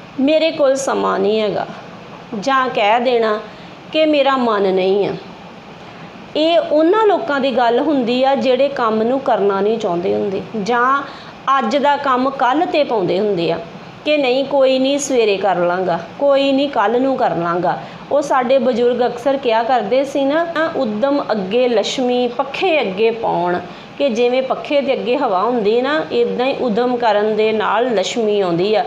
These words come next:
ਕਿ ਜੇਕਰ ਵਿਅਕਤੀ time to time ਆਪਣਾ ਕੰਮ ਕਰੇਗਾ, ਸਮੇਂ ਦੇ ਸਮੇਂ ਕੰਮ ਕਰਦਾ ਜਾਊਗਾ ਨਾ, ਤਾਂ ਫਿਰ ਉਹ ਇੱਕ ਦਿਨ ਤਰੱਕੀ ਜ਼ਰੂਰ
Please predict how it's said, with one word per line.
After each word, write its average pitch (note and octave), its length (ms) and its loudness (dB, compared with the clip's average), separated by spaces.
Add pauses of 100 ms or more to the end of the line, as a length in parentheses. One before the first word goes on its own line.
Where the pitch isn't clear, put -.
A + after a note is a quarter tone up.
(380)
ਕਿ C#4 100 2
ਜੇਕਰ C#4 420 0
ਵਿਅਕਤੀ A#3+ 500 0
time B3 400 0
to D4 200 -2
time A#3+ 380 0
ਆਪਣਾ A3+ 340 0
ਕੰਮ G#3+ 340 -2
ਕਰੇਗਾ, B3 440 0
ਸਮੇਂ C4 680 0 (440)
ਦੇ C#4+ 100 4
ਸਮੇਂ C4 380 0
ਕੰਮ A#3+ 300 0
ਕਰਦਾ A3 360 2
ਜਾਊਗਾ A3+ 480 2
ਨਾ, C4 220 0 (260)
ਤਾਂ B3+ 140 0
ਫਿਰ A#3+ 320 2
ਉਹ A#3+ 100 4
ਇੱਕ A#3 240 0
ਦਿਨ A3+ 200 0
ਤਰੱਕੀ A#3 500 -2
ਜ਼ਰੂਰ B3 480 0